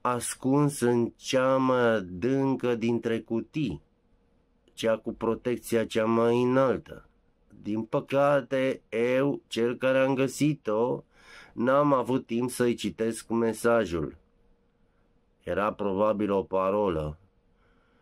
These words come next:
Robotul pasnic nu mi-a lăsat nicio șansă. M-a luat ca din oală de n-am apucat să zic "văleu". Brațele sale multiple, tăioase, zumzăie la câțiva milimetri de pielea mea.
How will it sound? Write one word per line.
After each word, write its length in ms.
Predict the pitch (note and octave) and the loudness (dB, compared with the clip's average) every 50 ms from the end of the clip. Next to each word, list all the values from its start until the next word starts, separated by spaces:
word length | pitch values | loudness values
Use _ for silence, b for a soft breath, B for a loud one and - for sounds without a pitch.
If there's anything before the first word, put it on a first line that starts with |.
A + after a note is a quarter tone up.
| b b b b b | b b b b b
Robotul 680 | b G#2+ A#2+ B2 A#2 G#2+ B2+ C#3 C#3 C3+ - C#3+ C3+ | b -2 0 0 0 0 2 0 0 2 0 0 -2
pasnic 540 | B2+ - A#2 A#2 A#2+ A#2+ A#2 - B2+ B2 A#2 | 0 0 0 0 0 0 -2 -2 -2 0 2
nu 120 | A2+ A#2+ | 2 2
mi-a 160 | A#2+ A#2+ A#2 A#2 | 4 4 4 4
lăsat 320 | A2+ A2+ - B2 A#2 A#2 | 2 2 2 2 2 2
nicio 240 | A#2 A2+ A2 - A2+ | 2 0 0 -2 -4
șansă. 720 | A2 - - A2+ A2+ A#2 A#2 G#2+ - G2 F2+ D#2+ D2+ - _ _ B B B B B B B B | -2 0 2 2 4 2 2 0 0 -2 0 -2 -2 -6 _ _ B B B B B B B B
M-a 280 | B G2+ A2 A2+ A#2 | B 0 2 2 2
luat 300 | A2+ A2+ A#2 A#2+ A#2+ A#2 | 2 2 2 2 0 0
ca 160 | - - A#2 A#2 | -2 -2 -2 0
din 240 | G#2 A2 A2+ A2 | 0 0 0 2
oală 340 | A2 A2 A2 A2+ A#2+ A#2+ B2 | 4 4 4 4 4 2 2
de 100 | A2+ A2 | 2 2
n-am 240 | A2+ A2+ A2+ A#2 A#2 | 2 2 4 4 4
apucat 500 | A#2+ A#2+ - - G#2 F2+ - A#2 A#2+ A2+ | 2 2 0 -2 -4 -2 -2 -2 -2 0
să 120 | - A2+ | -2 -2
zic 240 | G#2+ F#2 G#2+ B2 B2 | -2 0 0 -2 -2
"văleu". 1080 | A2+ G2+ G#2+ B2 B2+ B2+ C3 C#3+ D#3 F3+ F#3+ F#3+ F#3 D#3+ C3 A2+ G2+ F#2 E2 - E2 - - _ b b b b b b b b b b b | 0 2 2 2 4 4 4 4 4 4 4 4 2 2 2 2 2 0 -2 -4 -8 -12 -16 _ b b b b b b b b b b b
Brațele 600 | b - A2 A#2+ B2+ C3+ C#3 C#3 C3+ B2+ A#2 A#2 | b -2 0 2 2 2 0 0 0 2 2 0
sale 360 | A2+ - A2 A2+ A#2 B2 B2+ | 0 2 2 2 4 4 2
multiple, 920 | B2 B2+ B2 A#2+ A2+ A2 - B2 D3+ D#3+ - F2 F#2+ E2+ D#2+ D2+ D#2 - | 2 2 2 2 0 0 0 0 0 0 0 0 -2 -2 -2 -4 -6 -6
tăioase, 840 | - B2 C3 C3 C3+ C3 B2 B2+ C3 C#3 B2+ A2+ - E2+ D#2 D#2 E2 | -2 -2 0 2 2 2 4 4 2 2 0 -2 -4 -4 -4 -2 -2
zumzăie 920 | F2+ F#2 G#2 A#2+ D3+ F3 F#3 F#3 F3 D3 A#2+ A2 A2 G2+ F#2+ F#2+ G2 G#2+ A#2 | -2 0 2 4 4 4 4 4 2 2 2 2 2 4 4 4 2 2 2
la 160 | A2+ A2+ G#2+ | 2 0 -2
câțiva 460 | - - A2 G#2 E2+ F#2+ G#2+ A2 A2+ | -2 -6 -6 -6 -2 0 0 0 0
milimetri 800 | G2+ - E2 G2+ G2+ F#2 F2+ G2 F#2+ F#2+ G#2 A2 A#2 A#2 B2 B2 | 0 -2 -2 -2 -2 -2 0 0 0 0 2 0 0 0 -2 -2
de 140 | G2+ G2+ G#2 | -2 -2 -4
pielea 380 | F2 - G#2+ A2 A2+ A#2+ A#2 A2 | -4 -4 -2 0 0 2 2 2
mea. 340 | G#2+ A2 A#2 A2+ F#2+ - | 2 2 2 2 0 -2